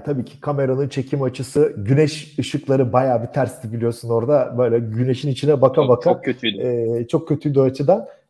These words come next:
Speaker 1: E, muhtemel, e, işte Asfat'ın vereceği yeni görüntüler olacaktır. Donatımla ilgili, daha sonra işte seyre çıkacak gemi, testleri, şunları bunları orada daha böyle bir detaylı bir şekilde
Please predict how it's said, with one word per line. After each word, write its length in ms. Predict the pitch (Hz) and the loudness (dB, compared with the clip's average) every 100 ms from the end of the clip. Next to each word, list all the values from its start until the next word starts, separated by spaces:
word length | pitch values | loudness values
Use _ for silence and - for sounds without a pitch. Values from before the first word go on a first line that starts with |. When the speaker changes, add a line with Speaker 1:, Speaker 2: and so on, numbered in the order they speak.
| - | -8
Speaker 1:
E, 260 | 64 62 131 131 - | -4 -4 -6 -8 -6
muhtemel, 600 | 156 147 160 151 156 160 | -4 0 0 2 -2 -2
e, 440 | - 139 131 135 - | -4 -4 -4 -6 -8
işte 220 | - - 139 | -16 -12 -4
Asfat'ın 640 | 139 - 156 - 151 147 | -4 0 -2 0 -4 2
vereceği 480 | 139 131 127 143 139 | 2 2 0 2 2
yeni 180 | 135 139 | 2 4
görüntüler 460 | 131 131 131 135 | 4 2 0 2
olacaktır. 680 | 131 123 113 117 - 110 101 | 2 0 0 -2 -2 -10 -4
Donatımla 560 | 117 120 - 123 123 | -2 -2 -2 -2 0
ilgili, 560 | 123 117 117 120 127 110 | 0 0 -2 0 0 2
daha 160 | 113 117 | 0 0
sonra 320 | - 127 127 | -2 -2 -4
işte 220 | 127 123 | -4 -12
seyre 340 | - 120 123 | -2 2 4
çıkacak 500 | 139 - 127 131 120 | 2 -2 2 2 2
gemi, 300 | - 123 127 | -2 -2 -2
testleri, 440 | - 143 - 131 117 | -4 -6 -2 -4 -4
şunları 400 | - 151 135 131 | -10 -4 -2 -2
bunları 340 | 160 139 202 - _ _ | -2 -2 -2 -4 _ _
orada 340 | - 117 120 123 | -2 2 4 2
daha 340 | 123 139 - 117 | 2 0 0 -2
böyle 220 | 117 127 | 0 2
bir 220 | 143 - | 2 2
detaylı 420 | - - 127 151 | -2 2 2 2
bir 40 | 123 | 2
şekilde 640 | 131 110 117 135 170 - | -2 -4 2 4 4 -2